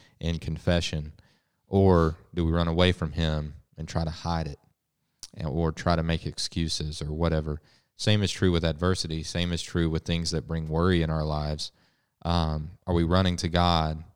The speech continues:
and drawing near to God and saying, "God, please help me with this.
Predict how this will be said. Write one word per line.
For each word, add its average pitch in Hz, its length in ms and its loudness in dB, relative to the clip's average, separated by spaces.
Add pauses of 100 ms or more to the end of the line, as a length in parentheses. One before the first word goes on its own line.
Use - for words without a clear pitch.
(520)
and 87 120 -4
drawing 87 400 4
near 95 220 2
to 87 100 0
God 78 460 0 (140)
and 80 140 -6
saying, 82 260 -6
"God, 82 400 -6
please 85 240 -4
help 80 180 -8
me 82 100 -6
with 78 260 -8
this. 80 440 -4